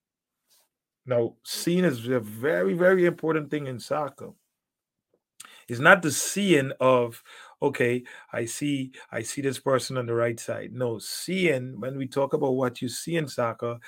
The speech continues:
it, it relates more to discovery. So it's not the superficial thing. It's the deep lying thing.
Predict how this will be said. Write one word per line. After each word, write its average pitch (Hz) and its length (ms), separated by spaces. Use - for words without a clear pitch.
it, 127 260
it 127 240
relates 143 640
more 147 420
to 139 140
discovery. 120 800
So - 160
it's 131 140
not 185 200
the 185 100
superficial 147 680
thing. 123 320
It's 139 200
the 135 100
deep 175 340
lying 135 460
thing. 110 320